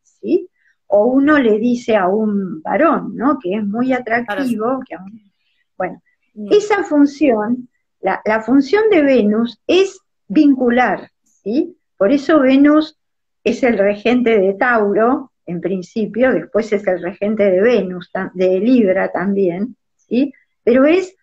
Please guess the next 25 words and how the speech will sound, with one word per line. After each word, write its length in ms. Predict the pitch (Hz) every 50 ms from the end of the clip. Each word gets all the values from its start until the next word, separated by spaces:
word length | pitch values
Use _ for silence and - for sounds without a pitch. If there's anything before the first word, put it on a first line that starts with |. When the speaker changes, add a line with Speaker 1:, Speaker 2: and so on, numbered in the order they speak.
| _ _
Speaker 1:
lo 240 | - 233 247 233 -
que 140 | 269 262 247
vincula 640 | 247 247 247 247 247 240 - 330 359 359 381 349
una 280 | 320 269 240 220 233 233
cosa 340 | 269 277 269 - 262 247
con 180 | - 202 202 190
la 160 | 180 185 226 240
otra. 340 | 226 233 175 175 175 175
Tauro 340 | - 233 269 285 302 311 320
es 100 | 302 247
la 160 | 226 214 208 220
vida, 640 | 269 285 277 254 220 214 214 226 254 285 269 - _ _ _ _ _ _ _ _ _
y, 180 | 320 302 - _
y 100 | _ 175 185 208
digamos, 560 | 202 202 220 233 240 247 254 247 247 - _ _ _ _ _ _ _ _ _ _
eh, 160 | - 175 165 -
Venus 480 | - - 233 247 254 262 262 262 - -
en 220 | 226 233 233 233
Tauro 500 | 254 269 262 262 262 262 277 285 269 220
es 240 | 214 220 214 - -
una, 340 | 233 220 208 190 185 - - -
es 240 | 202 202 - _ 220
una 220 | 220 214 190 190
Venus 420 | 196 254 285 285 294 285 262 254 - -
que, 280 | - 175 180 170 - -